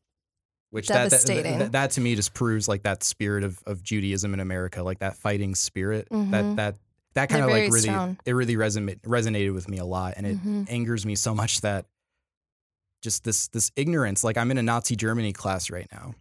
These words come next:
Speaker 2: Mm-hmm.
Speaker 1: and we learn so much about how, you know, fascism attacks this idea of, like, cultural Jewishness and cultural Judaism. It's,
Speaker 2: Mm-hmm.
Speaker 1: it's still here.
Speaker 2: Of course it is.
Speaker 1: It's,
Speaker 2: It's
Speaker 1: it's
Speaker 2: just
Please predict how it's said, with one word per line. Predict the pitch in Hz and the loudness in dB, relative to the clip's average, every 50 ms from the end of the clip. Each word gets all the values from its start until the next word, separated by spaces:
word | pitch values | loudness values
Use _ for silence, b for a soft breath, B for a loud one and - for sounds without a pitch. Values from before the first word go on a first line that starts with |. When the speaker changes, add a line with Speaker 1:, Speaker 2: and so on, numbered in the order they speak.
| _ _ - - | _ _ -8 -4
Speaker 2:
Mm-hmm. | 220 208 214 220 214 208 - | -2 -2 -2 -2 -4 -4 -4
Speaker 1:
and | 117 113 110 | -4 -4 -2
we | 113 113 | -2 -2
learn | 110 110 113 110 110 | 0 0 -2 -2 -2
so | 107 - 113 | -2 -2 -2
much | 107 107 98 - | -2 -4 -4 -4
about | 110 101 95 98 95 | -2 -2 -2 -2 -2
how, | - - 101 101 98 95 98 98 95 - _ _ _ _ _ _ - | -2 -2 0 0 0 0 -2 -2 -4 -8 _ _ _ _ _ _ -8
you | 110 101 | -6 -6
know, | 92 | -6
fascism | - - 107 104 104 - - 104 98 107 98 98 98 101 - _ _ _ _ _ _ _ _ _ _ - | -2 -2 0 0 0 0 -2 -2 -2 0 -2 -2 -4 -6 -8 _ _ _ _ _ _ _ _ _ _ -8
attacks | 104 - 113 110 107 - - | -6 -2 0 -2 -2 0 -2
this | 107 107 | -2 0
idea | 110 110 98 104 104 104 | 0 0 0 0 -2 -2
of, | 104 | -2
like, | 101 98 - | -2 -4 -6
cultural | - - 110 104 101 - 107 98 101 101 98 101 98 | -4 -4 -4 -4 -2 -2 -2 0 0 0 0 -2 -4
Jewishness | 92 - - 104 101 101 101 101 - - 104 101 98 - - | -6 -8 -4 -2 -2 0 0 -2 -2 -2 -2 -2 -2 -2 -4
and | 98 92 - | -4 -6 -6
cultural | - 107 101 - - 101 95 98 | -6 -6 -6 -6 -6 -8 -8 -8
Judaism. | 90 - 98 95 98 98 98 95 - 95 95 101 101 101 _ _ _ _ _ _ _ _ _ _ _ _ - | -8 -8 -10 -8 -6 -6 -6 -6 -8 -10 -10 -10 -12 -14 _ _ _ _ _ _ _ _ _ _ _ _ -16
It's, | - - - - | -10 -8 -4 -4
Speaker 2:
Mm-hmm. | 220 202 220 220 208 | -2 -2 0 0 -2
Speaker 1:
it's | - - - | -2 -2 -4
still | - - 98 90 90 | -4 -2 -4 -6 -6
here. | - 214 202 95 95 98 - _ _ _ _ _ _ _ - - - | -4 -4 -4 -4 -4 -6 -10 _ _ _ _ _ _ _ -14 -12 -8
Speaker 2:
Of | 233 220 - | -8 -8 -4
course | - 254 294 302 - - | -2 -2 2 4 4 2
it | 208 214 214 | 2 2 0
is. | 202 196 190 - | -2 0 2 2
Speaker 1:
It's, | 190 190 185 - | 0 2 4 4
Speaker 2:
It's | |
Speaker 1:
it's | - - | 4 4
Speaker 2:
just | 214 214 - - - | 6 6 6 4 4